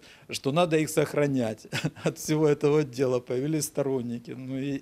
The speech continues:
и этого. Хотя, ну, так сказать, вот, э, э,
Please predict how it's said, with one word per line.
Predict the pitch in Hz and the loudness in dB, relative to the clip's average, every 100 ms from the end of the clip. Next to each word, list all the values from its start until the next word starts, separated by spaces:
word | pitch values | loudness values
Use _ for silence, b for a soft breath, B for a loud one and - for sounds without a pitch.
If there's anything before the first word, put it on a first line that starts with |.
| - | -4
и | 147 131 | -2 0
этого. | 120 117 117 131 | 0 -2 -8 -6
Хотя, | 226 226 320 | -6 -6 -4
ну, | 269 180 120 B B B - | -2 -4 -6 B B B -2
так | 151 | -2
сказать, | - 143 143 135 | 0 0 0 0
вот, | 135 135 - | -4 -6 -4
э, | 131 123 b b b - | -4 -4 b b b -2
э, | 127 120 | 2 2